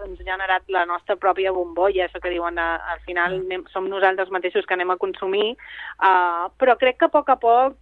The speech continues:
Speaker 1: cada vegada està com més, no vull dir acceptat, però
Speaker 2: Sí.
Speaker 1: cada vegada la gent té més curiositat per saber què és la dansa contemporània,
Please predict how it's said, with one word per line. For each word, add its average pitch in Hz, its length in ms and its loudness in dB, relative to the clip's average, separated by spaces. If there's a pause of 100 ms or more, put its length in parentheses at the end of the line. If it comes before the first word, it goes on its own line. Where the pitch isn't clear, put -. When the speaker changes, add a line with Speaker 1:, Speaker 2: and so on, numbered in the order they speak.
(520)
Speaker 1:
cada 214 260 2
vegada 226 340 0
està 214 200 -4
com 226 140 -6
més, 208 400 -12 (960)
no 190 160 2
vull 226 160 4
dir 220 120 6
acceptat, 196 540 2
però 190 120 -2
Speaker 2:
Sí. 165 60 -6
Speaker 1:
cada 196 180 2
vegada 214 260 2
la 226 100 0
gent 208 200 -6
té 233 100 0
més 226 160 -8
curiositat 196 760 0
per 185 200 -2
saber 185 420 -4
què 185 280 -4
és 180 100 -12
la 175 120 0
dansa 175 260 -6
contemporània, 190 840 -2